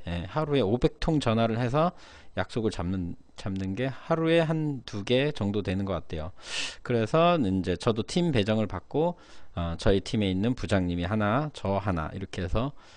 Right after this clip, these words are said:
예, 가는데 처음에는 몰랐는데 알고 봤더니 그 내용에 대해서 좀, 어, 괜찮다 싶으면, 예, 다 부장님들이 가져가고,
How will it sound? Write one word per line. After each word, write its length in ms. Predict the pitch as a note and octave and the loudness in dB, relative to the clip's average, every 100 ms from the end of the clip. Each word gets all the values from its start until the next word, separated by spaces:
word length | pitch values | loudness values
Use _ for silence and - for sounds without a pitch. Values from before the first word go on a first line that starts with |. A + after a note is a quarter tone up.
| - - | -14 -8
예, 100 | E2 | -8
가는데 520 | - F#2 F#2 A#2 G2+ F#2+ - - - - - - - - | -4 -4 0 0 -2 -8 -16 -20 -18 -16 -12 -12 -12 -2
처음에는 500 | - A3+ A3 G#3+ G#3 | 6 8 8 8 6
몰랐는데 520 | D3+ C3 C#3+ C#3+ C#3+ | 6 6 6 6 6
알고 260 | C3 G#2 B2 | 4 4 2
봤더니 600 | B2 - A#2 A#2+ A2+ F2+ | 0 2 0 0 0 -2
그 400 | - G2 F#2+ F#2 F2 | -4 0 0 0 4
내용에 420 | G#2 C3 C3+ A#2+ | 4 6 6 4
대해서 340 | G#2 G2 G2+ | 4 2 2
좀, 280 | G2 G#2 F#2+ - - - - | 0 -2 -4 -8 -20 -20 -8
어, 180 | D#2+ E2 | -6 -4
괜찮다 380 | - B2 D#3 D3 | 0 2 2 2
싶으면, 720 | C3 - B2+ A#2+ C3+ A2 F2 - | -2 -2 0 2 2 0 -4 -8
예, 320 | F2+ F2+ G2+ - | -8 -8 -8 -8
다 100 | G#2 | -8
부장님들이 540 | - A#2 C#3 C3 A#2+ | -2 0 2 2 0
가져가고, 640 | G2+ F#2+ F#2+ E2 - A2 | -4 -4 -4 -6 -6 -8